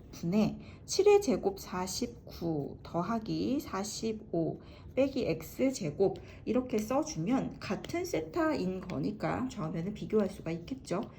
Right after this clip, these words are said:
자, 왼쪽 오른쪽에 이와 삼 루트 오를 약분을 해버릴게요. 그리고 여기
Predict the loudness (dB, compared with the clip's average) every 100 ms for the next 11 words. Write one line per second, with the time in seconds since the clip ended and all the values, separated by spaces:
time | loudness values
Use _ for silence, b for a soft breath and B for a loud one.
0 | B B B B 8 10 10 10 10 8
1 | 6 2 0 4 4 6 4 2 0 2
2 | 4 6 6 8 6 2 B B B 2
3 | 2 2 4 6 6 6 6 6 4 -2
4 | -4 -4 -2 2 4 6 4 2 0 0
5 | -2 -2 -6 -12 -18 -18 -18 -18 -18 -18
6 | -18 -16 -18 -14 -2 0 6 8 8 6
7 | 0 B B B B 2 4 6 4 2